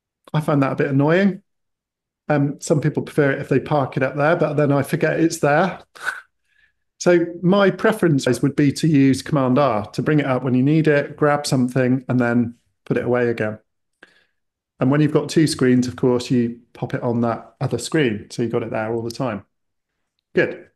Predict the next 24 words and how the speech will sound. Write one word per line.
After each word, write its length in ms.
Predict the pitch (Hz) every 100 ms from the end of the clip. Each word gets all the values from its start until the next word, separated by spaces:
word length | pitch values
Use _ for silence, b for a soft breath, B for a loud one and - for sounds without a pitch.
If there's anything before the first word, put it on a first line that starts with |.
| _ _ _ b b b b b -
So 80 | 202
let's 260 | 247 247
click 280 | - 269 -
on 280 | - 196 190
the 340 | 185 185 175 -
home, 560 | - - 175 160 143
little 240 | 143 156 135
home 380 | - 156 135 123
button, 400 | 120 - 127 127
and 100 | 143
that 120 | 190
will 60 | 175
take 280 | 175 160 156
you 100 | 151
to 120 | -
the, 400 | 135 131 131 - _ -
um, 320 | 127 120 123 - _ _ _ _ _
file 560 | - 175 170 165 160 160
you 180 | 135 123
are 80 | 120
currently 480 | - 196 131 127
in 400 | 123 120 127 117 -
here, 360 | 139 110 104 - _
Untitled. 640 | 127 120 170 - 117 120